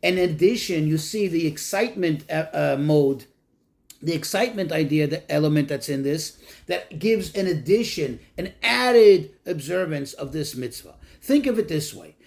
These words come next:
The mitzvah of Ahavat Yisrael, the mitzvah of loving your fellow Jew, exists the entire year.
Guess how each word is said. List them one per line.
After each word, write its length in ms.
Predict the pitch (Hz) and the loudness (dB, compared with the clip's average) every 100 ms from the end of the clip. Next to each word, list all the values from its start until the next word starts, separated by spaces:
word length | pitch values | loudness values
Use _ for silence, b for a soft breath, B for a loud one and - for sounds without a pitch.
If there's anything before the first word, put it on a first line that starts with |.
| b - | b -2
The 120 | 214 | 2
mitzvah 420 | 240 381 - 330 | 4 2 0 2
of 220 | 240 190 | 4 4
Ahavat 400 | 190 170 240 262 | 0 -2 -2 -4
Yisrael, 600 | 214 165 170 143 127 107 | -4 -6 -4 -2 -2 -4
the 100 | 135 | -4
mitzvah 280 | 220 262 240 | -4 -2 -2
of 100 | 160 | 0
loving 280 | 208 190 175 | -2 -2 -2
your 100 | 151 | -4
fellow 300 | 180 160 135 | -4 -2 -2
Jew, 400 | 117 127 98 151 _ _ _ _ _ _ _ - | -2 -4 -4 -12 _ _ _ _ _ _ _ -4
exists 380 | 170 208 247 - | 0 0 0 -2
the 120 | 208 | -4
entire 380 | 165 180 190 156 | -4 -4 -2 -2
year. 340 | 147 175 | -2 -2